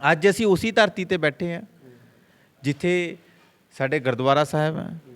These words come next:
ਤੇ ਮੈਂ ਇੱਥੇ ਦੀ ਟੀਮ ਦਾ ਵੀ ਬਹੁਤ ਬਹੁਤ ਧੰਨਵਾਦ ਕਰਦਾ। ਸ਼ੁਰੂ ਤੋਂ ਲੈ ਕੇ ਐਂਡ ਤੱਕ ਇਹਨਾਂ ਨੇ ਇਸ, ਇਹਦੇ ਜਿਹੜੇ, ਜਿਹੜਾ ਇਹਦਾ ਚਮਤਕਾਰ ਦਿਖਾਉਂਦਾ ਸੀ ਝੂਠੇ,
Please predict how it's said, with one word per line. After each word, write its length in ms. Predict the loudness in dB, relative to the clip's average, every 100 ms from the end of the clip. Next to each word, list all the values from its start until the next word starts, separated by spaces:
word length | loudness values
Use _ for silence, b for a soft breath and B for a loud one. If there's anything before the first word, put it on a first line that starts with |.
| -20 _ _ _ _ _ 2
ਤੇ 440 | 4 4 2 0 -8
ਮੈਂ 320 | -4 -2 -2
ਇੱਥੇ 180 | -4 -6
ਦੀ 120 | -8
ਟੀਮ 280 | -4 -4 2
ਦਾ 120 | 4
ਵੀ 100 | 4
ਬਹੁਤ 200 | 2 0
ਬਹੁਤ 220 | 0 -4
ਧੰਨਵਾਦ 420 | -2 -2 0 -2
ਕਰਦਾ। 280 | 0 -2 0
ਸ਼ੁਰੂ 320 | -4 -4 -2 -2
ਤੋਂ 120 | -2
ਲੈ 80 | -2
ਕੇ 140 | -2
ਐਂਡ 220 | -2 -4
ਤੱਕ 240 | -6 -6 -6
ਇਹਨਾਂ 200 | -8 -4
ਨੇ 160 | -4 -4
ਇਸ, 220 | -8 -10 _
ਇਹਦੇ 260 | -6 -2 -2
ਜਿਹੜੇ, 520 | -2 -2 0 0 -4 -14 b b b b -8
ਜਿਹੜਾ 340 | -4 -2 -2
ਇਹਦਾ 340 | 0 0 0 -2 -12 -10
ਚਮਤਕਾਰ 580 | -4 -2 -4 2 6 6
ਦਿਖਾਉਂਦਾ 360 | 2 -4 -4 -4
ਸੀ 140 | -6
ਝੂਠੇ, 420 | -8 -4 0 0